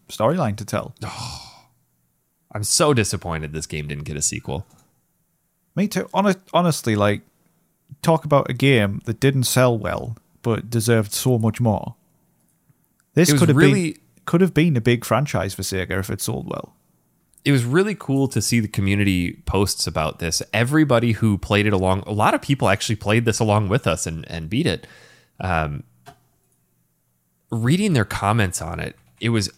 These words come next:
Speaker 2: everything that I was telling people about for years, like, why this is,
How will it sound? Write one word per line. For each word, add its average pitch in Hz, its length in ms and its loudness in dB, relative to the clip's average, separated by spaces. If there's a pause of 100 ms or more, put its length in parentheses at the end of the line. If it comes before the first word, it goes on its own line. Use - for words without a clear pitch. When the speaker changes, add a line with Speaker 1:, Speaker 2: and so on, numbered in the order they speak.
Speaker 2:
everything 120 800 0 (100)
that 85 600 -4 (580)
I 92 120 -4
was 87 160 -4
telling 90 380 -4
people 87 260 -10
about 80 220 -6
for - 160 -16
years, 92 360 -6
like, 87 140 -18
why 92 360 -4
this 92 240 -4
is, 85 320 -2